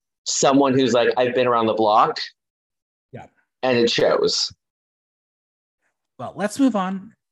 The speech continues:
Speaker 2: How do you like your coffee? Frappe or crushed? It's that bitch that walked in on point, Mocha Bonnet. She is also thirty-four years old, which means two queens who are still younger than me. And I'm like,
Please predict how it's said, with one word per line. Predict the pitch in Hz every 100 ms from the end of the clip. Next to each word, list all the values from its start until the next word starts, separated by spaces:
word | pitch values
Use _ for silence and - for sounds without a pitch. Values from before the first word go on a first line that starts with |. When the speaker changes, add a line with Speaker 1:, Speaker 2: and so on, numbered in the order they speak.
| _
Speaker 2:
How | - 214
do | 202
you | 202
like | 170
your | 160
coffee? | - 185 - 117 117 _ _ _ _
Frappe | 185 - 190 180 - _ -
or | -
crushed? | - - - - - _ _ _ _ _ _ -
It's | 247 -
that | - 214 262 160
bitch | 151 240 262 -
that | 151 127
walked | 139 233 269 -
in | 226 247
on | 190 202 240 -
point, | 180 190 160
Mocha | 160 185 214
Bonnet. | 170 147 131 120 110 110 _ _ _ _
She | - 185
is | 147
also | - 359 - 120 117 _ _ _ -
thirty-four | 170 120 113 104
years | 101 113 113
old, | - _ _ _ _ _
which | 147 -
means | 160 151 -
two | 269
queens | - 277 151 151
who | 151 151
are | 117 120 110 - 117 123 127
still | - - 403 339
younger | 277 240
than | 208 196 170
me. | 127
And | 117
I'm | 139
like, | 147